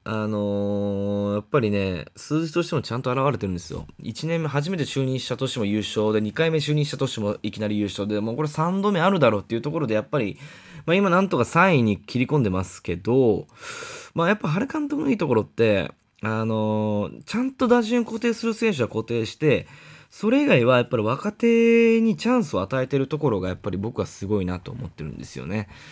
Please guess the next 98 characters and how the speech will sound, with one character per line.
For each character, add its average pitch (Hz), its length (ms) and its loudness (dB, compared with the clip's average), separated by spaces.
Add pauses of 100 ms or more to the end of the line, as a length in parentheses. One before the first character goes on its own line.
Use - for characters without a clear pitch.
(520)
ま 175 100 2
あ、 160 40 -2
特 220 200 4
に 165 100 4
あ 147 80 6
の 160 540 4
ー、 82 100 -10
フ - 160 -6
ァ 196 160 4
ー 196 40 2
ス - 120 -10
ト 202 160 4
で 202 100 6
今、 175 280 6
お-、 - 240 2
大 156 180 4
城 165 180 0
く 165 120 -2
ん 160 60 0
が 151 100 4
出 156 100 6
て 170 100 2
ま 101 140 2
す - 100 -14
け 90 80 0
ど、 98 360 4
ま 165 100 2
あ、 160 40 2
本 208 160 4
来 147 120 2
こ 135 100 -2
こ 139 260 -2
で 131 120 -2
あ 156 80 2
れ 120 100 4
ば、 104 320 0 (140)
え 90 300 -2
ー - 20 -18
っ - 80 -20
と、 92 160 -2
岡 135 180 -2
本 147 240 0
和 156 120 0
真 104 220 -4
が 92 120 -6
守 98 320 -4
っ - 20 -20
て、 110 300 -2
ま 107 100 -2
あ、 - 20 -6
サ 160 220 0
ー - 20 -2
ド 101 120 -4
に 90 160 -4
ビ 107 260 -4
ア 123 80 -2
ヌ 143 140 2
エ 120 100 2
バ 71 100 -6
で 60 60 -12
し - 80 -12
た - 100 -18
っ - 80 -20
け？ - 120 -12 (540)
今 117 140 -8
年 120 160 -4
か 131 100 0
ら 98 60 2
入 104 120 -2
っ - 40 -4
て - 100 -8
き - 80 -14
た、 78 160 -6
あ 80 40 -6
の 78 300 -6
ー、 - 20 -8
外 101 200 -4
人 104 160 -4
が 104 80 0
い 104 60 0
る 127 80 -2
ん 127 40 -2
で 101 80 -4
す - 80 -12
け - 80 -6
ど、 - 60 -6
キ 160 140 -2
ュ 156 40 2
ー - 20 2
バ 98 120 -2
か 95 100 -6
な？ 156 160 -2 (220)
入 107 160 -8
っ - 20 -6
て 107 60 -8
き - 20 -8
た 95 80 -8
と 80 140 -10